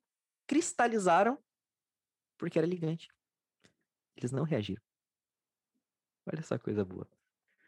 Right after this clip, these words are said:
O que é estranho, assim,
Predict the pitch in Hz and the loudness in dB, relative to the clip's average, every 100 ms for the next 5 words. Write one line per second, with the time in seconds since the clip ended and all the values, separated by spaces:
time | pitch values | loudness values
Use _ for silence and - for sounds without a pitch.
0 | _ _ _ _ _ _ - 151 - 165 | _ _ _ _ _ _ -4 -4 2 4
1 | 156 180 - - 208 190 110 101 101 - | 6 4 2 2 2 2 0 -4 -6 -6
2 | 110 - 104 90 | -6 -4 -2 -2